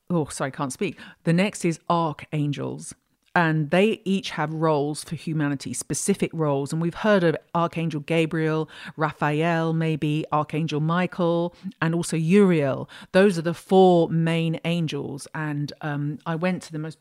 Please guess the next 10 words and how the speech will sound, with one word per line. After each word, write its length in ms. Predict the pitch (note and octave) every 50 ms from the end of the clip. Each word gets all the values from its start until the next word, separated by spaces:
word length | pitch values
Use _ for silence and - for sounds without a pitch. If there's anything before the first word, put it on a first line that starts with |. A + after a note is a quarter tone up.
| _
beautiful, 680 | - F3+ F3+ F#3+ G3+ F#3+ - - - F#3 E3+ E3 E3 - - - - - F#3 - _ -
uh, 300 | - D#3 D3 D3 D3 D3 - -
temple 760 | - - G3 F#3 F3+ F3+ E3+ - - D3 C#3+ C#3+ D3 G3+ - _ -
in 420 | E3+ E3 D#3+ D#3 D3+ D3+ D#3 D#3+ A3+ _ _ -
Istanbul 800 | D#3 - - E3 D#3 D#3 D#3 D3+ D#3 D#3 D3+ C#3+ - E3 - _ -
where 120 | - D#3+ D#3
they 120 | D#3 D3+
had 280 | D3 C3+ E3+ F3 - -
the 160 | E3 D#3 C#3+ -
angels. 560 | D#3+ D#3+ E3+ F3 D#3+ - C#3+ C3 C3 C#3 C3